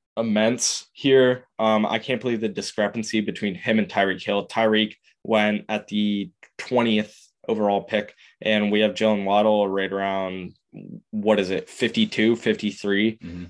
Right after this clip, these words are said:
Speaker 1: And I still think Waddle outpaces Hill in his f-, native offense in targets and receptions. And I think Mike McDaniel is gonna unlock him a little bit more with Cedric Wilson starting in that slot spot. I think he's gonna play more vertical, show off that four two th-,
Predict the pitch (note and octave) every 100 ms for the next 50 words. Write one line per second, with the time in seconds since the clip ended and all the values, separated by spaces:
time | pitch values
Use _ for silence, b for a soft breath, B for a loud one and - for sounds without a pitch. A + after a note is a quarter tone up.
0 | _ _ A2 A2 A2 A2+ A2+ - B2 A#2+
1 | A#2+ G#2+ A2 A2 G2+ - - G#2+ G#2 G#2
2 | F2+ - _ - - A2 A2 A2 G#2+ G#2+
3 | G#2+ G#2 G#2 G#2+ A2 G#2+ - - - _
4 | A2 A2 B2 A#2+ A2+ G#2+ - - A2+ A#2+
5 | A2 G#2 G#2 - - G#2 G#2 G#2 G#2+ G#2
6 | G#2 - G2+ F#2+ - G#2 G2 G#2+ G2 F#2
7 | b b _ - A2 G#2 A2 F#2+ G#2 -
8 | F#2+ F2+ G#2 G2+ G2+ - G#2 - A2 G#2
9 | A#2+ G#2+ - A#2 A2 A#2 A#2 B2 A#2+ B2
10 | A#2+ G2+ - A2 G#2+ - A2 A2 A2+ A2
11 | - G#2+ G#2+ G#2+ G#2 G#2 - - G#2+ -
12 | - A#2 A2+ - _ _ - G2+ G2+ A2
13 | G#2 - G#2+ G2+ G#2 F#2+ G2+ G#2+ G#2+ G#2+
14 | G#2 - G2 G2 - G2+ - - G#2+ G#2
15 | A2 G#2 G2+ -